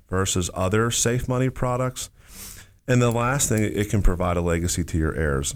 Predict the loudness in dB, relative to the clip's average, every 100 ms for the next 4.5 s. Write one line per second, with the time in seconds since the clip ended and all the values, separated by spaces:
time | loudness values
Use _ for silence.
0 | -4 0 4 2 0 -6 -20 -20 -20 -2
1 | 2 4 2 2 2 4 4 4 4 2
2 | 0 -4 -2 0 -2 -4 0 0 0 0
3 | 2 4 2 -2 0 2 4 4 2 2
4 | 2 2 4 2 0